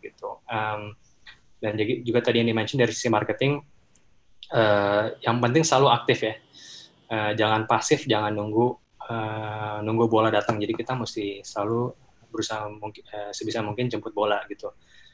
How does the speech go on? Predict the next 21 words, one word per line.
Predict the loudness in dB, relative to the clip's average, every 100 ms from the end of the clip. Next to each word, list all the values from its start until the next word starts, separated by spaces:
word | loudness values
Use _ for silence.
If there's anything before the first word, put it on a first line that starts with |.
| _ _ -12
Eh, | -10 -8 -10 -8 -6
apakah | -6 -4 -6
itu | -6 -6 -8
dengan | -8 -10
ngirim-ngirim, | -6 -6 -4 -2 -2 -2 -6 -14 -20
eh, | -18 -16 -12
makanan | -6 -2 -2 -2
ke | -6
teman | -12 -12 -12
atau | -12 -14
influencer | -8 -8 -6 -4 -2 -2 -4
atau | -8 -8 -4 -4 -4
ngeluarin | -6 -8
produk | -6 -8 -4
baru, | -2 0 -2
tapi, | -2 -4 -4 -8 _ _ -20 _ _ -18
eh, | -10 -8 -6 -4
aktif | -2 -2 0
terus | 0 2
aja | 2 2 0
kan. | -2 -2